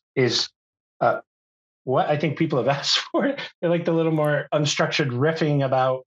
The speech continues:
uh, you know, kind of the corporate world and project management, things like that. We have some cute episodes that we are really, uh, excited to,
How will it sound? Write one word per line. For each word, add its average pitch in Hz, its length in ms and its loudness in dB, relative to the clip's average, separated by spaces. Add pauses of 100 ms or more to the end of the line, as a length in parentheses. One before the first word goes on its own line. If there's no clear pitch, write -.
(360)
uh, 120 800 2
you 135 140 0
know, 120 80 2
kind 131 200 0
of 123 80 2
the 123 40 2
corporate 117 380 -2
world 131 420 2
and 135 160 0
project 101 400 -4
management, 107 540 0
things 117 240 0
like 107 240 0
that. 113 260 2 (560)
We 143 120 2
have 151 140 0
some 131 540 0 (600)
cute 202 220 2
episodes 143 560 0
that 135 260 0
we 156 180 2
are 123 140 2
really, 131 580 0
uh, 113 300 0
excited 127 540 0
to, 117 260 2